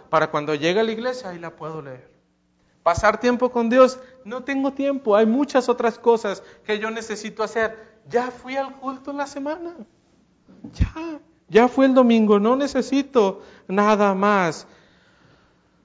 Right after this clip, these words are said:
Cristo está usando la metáfora de un pan. ¿Por qué? Por la necesidad que tienen las personas de ese pan. ¿Sabes cuándo tenían esa necesidad?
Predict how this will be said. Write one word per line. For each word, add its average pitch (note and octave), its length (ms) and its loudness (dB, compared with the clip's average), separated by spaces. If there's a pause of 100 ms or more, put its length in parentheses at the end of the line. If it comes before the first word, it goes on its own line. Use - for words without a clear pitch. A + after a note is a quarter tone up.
(720)
Cristo A3+ 380 0
está F#3 180 -2
usando F#3+ 380 0
la D#3+ 100 0
metáfora E3 580 0
de E3 120 -2
un E3 180 -4
pan. E3 500 0 (460)
¿Por D#3+ 220 -4
qué? F3+ 180 2
Por D#3+ 300 -2
la D3+ 160 -2
necesidad D#3 840 -4
que A#3+ 140 -8
tienen G3+ 580 -6 (540)
las E3 260 -2
personas D#3 880 -8 (300)
de E3 240 -8
ese F3 240 -8
pan. E3 480 -4 (340)
¿Sabes B3 320 -6
cuándo B3 400 0
tenían A3 340 0
esa A#3 220 -4
necesidad? G3 800 -2